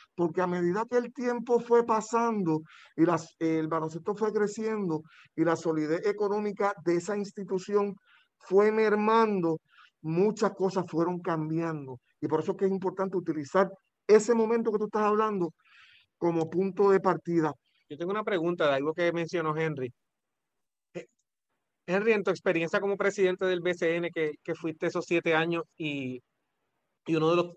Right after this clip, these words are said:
Speaker 2: puntos principales que, que tenías que, que poner en las agendas de las primeras reuniones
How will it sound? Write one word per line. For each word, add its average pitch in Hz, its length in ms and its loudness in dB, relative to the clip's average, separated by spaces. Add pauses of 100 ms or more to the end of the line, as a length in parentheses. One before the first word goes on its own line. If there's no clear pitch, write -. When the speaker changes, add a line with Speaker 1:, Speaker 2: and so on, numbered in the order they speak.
(340)
Speaker 2:
puntos 170 280 0
principales 160 720 -2
que, 135 380 -4 (1160)
que 160 120 -4
tenías 156 560 -2
que, 147 600 -2 (100)
que 156 140 -2
poner 139 300 -6
en 160 120 -2
las 156 200 0
agendas 156 300 -4
de 156 100 0
las 135 200 0
primeras 139 340 -2
reuniones 151 580 -4